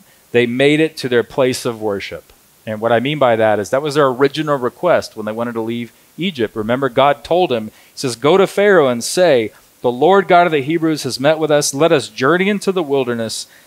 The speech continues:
that we may sacrifice to the Lord our God.'" So they made it to their place of sacrifice where they were gonna meet the Lord.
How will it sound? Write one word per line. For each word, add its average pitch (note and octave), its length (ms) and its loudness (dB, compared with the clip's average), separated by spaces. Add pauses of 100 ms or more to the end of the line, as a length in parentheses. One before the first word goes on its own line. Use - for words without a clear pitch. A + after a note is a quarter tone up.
(140)
that B2+ 120 0
we C3+ 140 0
may C3+ 160 0
sacrifice B2 880 0
to - 160 -8
the A2+ 100 -6
Lord A#2+ 280 -2
our A2+ 140 2
God.'" G2 420 -2 (420)
So - 120 -8
they C3 120 0
made D#3 240 2
it A2 120 -4
to - 100 -12
their A#2+ 120 0
place C#3+ 480 -2
of B2 80 -16
sacrifice B2 580 -2
where A2 80 -12
they A2+ 120 -4
were A#2 80 -6
gonna A2 160 -6
meet A2+ 240 -10
the A2+ 80 -8
Lord. A#2 340 -2